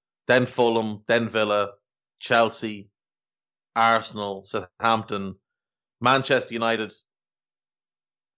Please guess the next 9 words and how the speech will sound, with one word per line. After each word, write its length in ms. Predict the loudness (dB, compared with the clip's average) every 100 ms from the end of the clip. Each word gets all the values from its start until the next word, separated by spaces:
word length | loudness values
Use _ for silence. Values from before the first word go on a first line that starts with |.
| _
Sixty-nine 580 | -12 -10 -10 -6 -4 -4
percent 360 | -6 -4 -4 -4
of 80 | -8
people 220 | -12 -8
think 180 | -10 -10
United 380 | -8 -4 -2 -2
play 160 | -4
good 180 | -4 -6
football. 500 | -4 -2 -2 -2 -6